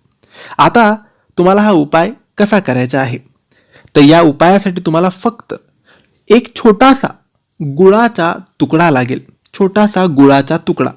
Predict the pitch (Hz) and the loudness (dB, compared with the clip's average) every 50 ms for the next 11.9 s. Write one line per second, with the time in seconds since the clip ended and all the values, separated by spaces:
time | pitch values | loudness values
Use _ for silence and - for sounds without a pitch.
0 | - 165 143 - 156 165 180 190 190 - 190 185 - 190 185 196 196 - _ _ | -12 -12 -6 -2 0 2 2 0 0 -2 -4 -2 0 -2 -2 -2 -4 -10 _ _
1 | _ _ _ _ _ _ _ - 151 147 139 202 196 214 202 208 208 202 190 180 | _ _ _ _ _ _ _ 0 0 2 2 0 0 2 2 4 4 4 4 2
2 | - 208 208 202 - 208 - - 196 190 170 196 190 165 165 160 196 220 226 - | 0 -2 -2 -2 -4 -6 -4 -2 -2 0 0 0 -2 -2 -2 -2 0 -2 -2 0
3 | 208 185 - - 131 - - - - 151 147 143 151 143 160 165 147 127 147 190 | -2 -4 -4 -4 -10 -10 -8 -6 -6 -6 -4 -2 -2 0 -2 -2 -2 -2 2 4
4 | 202 185 151 - - _ _ _ _ - 127 135 127 135 190 190 196 180 175 180 | 4 4 4 2 -4 _ _ _ _ -4 -2 -2 0 -2 -2 -2 -2 -2 0 -2
5 | 170 165 170 - - - 185 202 214 - - 262 247 - 240 220 208 - 190 190 | -2 -2 -4 -6 -8 -8 -8 -8 -6 -6 -6 -4 -2 0 -2 -2 0 -2 -4 -4
6 | - - 160 127 165 165 139 - - - _ - _ - 135 127 156 156 156 165 | -2 -4 -2 0 2 2 2 0 -4 -18 _ -20 _ -8 0 2 4 4 4 4
7 | 160 - 190 196 196 208 196 156 - - - _ _ _ _ _ _ _ _ _ | 2 0 -2 -2 0 0 0 -2 -4 -6 -12 _ _ _ _ _ _ _ _ _
8 | _ _ _ _ _ _ - 202 214 247 240 226 208 202 202 208 214 208 226 220 | _ _ _ _ _ _ 0 2 4 4 4 2 2 0 0 -2 0 0 -2 -2
9 | 220 226 226 214 226 170 - - _ _ _ _ _ _ _ _ _ _ - - | -2 -2 -2 0 0 0 -2 -6 _ _ _ _ _ _ _ _ _ _ -6 -6
10 | 151 - - 214 220 214 175 160 185 214 240 262 254 220 165 135 135 147 - 175 | -6 -2 0 0 2 2 2 2 2 2 4 4 4 4 4 2 0 -2 -4 -6
11 | 139 131 165 165 156 160 156 156 156 - 175 135 135 131 127 156 180 | -4 -2 -2 -2 -2 -2 -4 -2 -2 -4 -2 -2 0 0 0 -2 -4